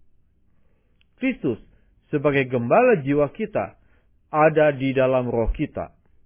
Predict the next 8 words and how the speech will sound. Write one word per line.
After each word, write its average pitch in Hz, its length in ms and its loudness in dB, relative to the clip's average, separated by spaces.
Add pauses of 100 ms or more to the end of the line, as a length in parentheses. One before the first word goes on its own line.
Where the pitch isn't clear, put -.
(380)
Dan 139 320 -2
Dia 180 160 2
tahu 254 400 0 (1500)
apa 226 800 -2 (280)
yang 156 600 -4
kita 170 320 -6
perlukan 170 400 -2
dalam 131 240 -4